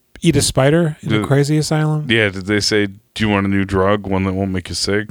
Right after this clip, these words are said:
Speaker 1: Yeah.
Speaker 2: One that won't make you crash your car?"
Speaker 1: Mm-hmm.
Speaker 2: Give you a, yeah, okay, so he eats that spider. <laughs>
Speaker 1: His intention was to eat it, and then when they get back, they would extract it.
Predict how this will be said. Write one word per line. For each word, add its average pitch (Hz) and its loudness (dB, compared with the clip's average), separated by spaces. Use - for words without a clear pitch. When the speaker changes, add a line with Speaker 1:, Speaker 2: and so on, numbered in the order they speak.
Speaker 1:
Yeah. 110 2
Speaker 2:
One 95 2
that - -8
won't 92 -4
make 92 -4
you 98 -20
crash 95 -2
your 92 -4
car?" 101 -4
Speaker 1:
Mm-hmm. 107 -2
Speaker 2:
Give 80 -12
you 73 -4
a, 80 -12
yeah, 87 -2
okay, 90 -2
so 107 -2
he 117 2
eats 110 -6
that 95 0
spider. 98 -2
<laughs> - -20
Speaker 1:
His 185 4
intention 180 4
was 135 4
to 147 -2
eat 139 2
it, - 2
and 110 0
then 120 2
when 120 2
they 117 0
get 113 0
back, 123 2
they 110 0
would 101 -2
extract 101 -6
it. 87 -10